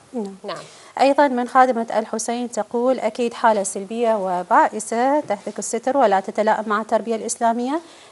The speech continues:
Speaker 1: التي جعلت للإنسان حالة من الخصوصية، وكانت أخلاق الأولياء والصالحين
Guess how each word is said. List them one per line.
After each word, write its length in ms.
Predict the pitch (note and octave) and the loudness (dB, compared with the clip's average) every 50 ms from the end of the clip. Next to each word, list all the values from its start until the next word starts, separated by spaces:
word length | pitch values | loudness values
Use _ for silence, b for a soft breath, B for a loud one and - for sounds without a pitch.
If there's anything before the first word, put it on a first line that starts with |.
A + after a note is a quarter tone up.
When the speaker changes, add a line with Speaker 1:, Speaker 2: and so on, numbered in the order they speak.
| B B | B B
Speaker 1:
التي 360 | A#3+ C4+ D4+ D4+ - D4 C#4+ | 2 2 2 0 0 -2 -2
جعلت 580 | B3+ B3+ A#3+ A3+ A#3 A#3 A#3 A3+ A#3+ A#3 - - | 0 0 2 2 4 4 4 2 0 -2 -4 -6
للإنسان 580 | A3+ G3+ G3 G#3 G#3 - - A#3 G#3+ A3 G#3+ G#3 | -6 -4 -4 -4 -6 -4 -2 0 0 0 0 0
حالة 320 | - - C4+ D#4+ D#4 A3+ | 0 2 2 4 4 2
من 140 | G#3 F#3+ F#3 | 0 -2 -4
الخصوصية، 720 | F#3+ F#3+ G#3 G3 - - F#3+ - - G#3+ G3+ G3+ G#3+ A3+ | -4 -4 -6 -8 -6 -6 -6 -6 -6 -6 -4 -2 0 0
وكانت 460 | C4+ E4 E4 - D#4+ C#4 B3+ B3 - | 0 0 0 0 0 0 0 0 -2
أخلاق 460 | - G#3+ A3 - A#3 A3+ A3 A3 A3 G#3+ | -4 -6 -6 -2 2 2 2 2 2 0
الأولياء 600 | G#3+ G#3+ F#3+ - B3+ C4+ C4 B3+ A#3 A3 F#3+ F#3 | -6 -4 -2 -2 -2 -2 0 2 2 4 2 2
والصالحين 720 | G#3+ G#3 - - G#3 G3 G3+ G#3+ - - A#3+ B3+ C#4 C#4+ | 0 -2 -2 0 0 0 0 -4 -6 -6 -6 -6 -6 -6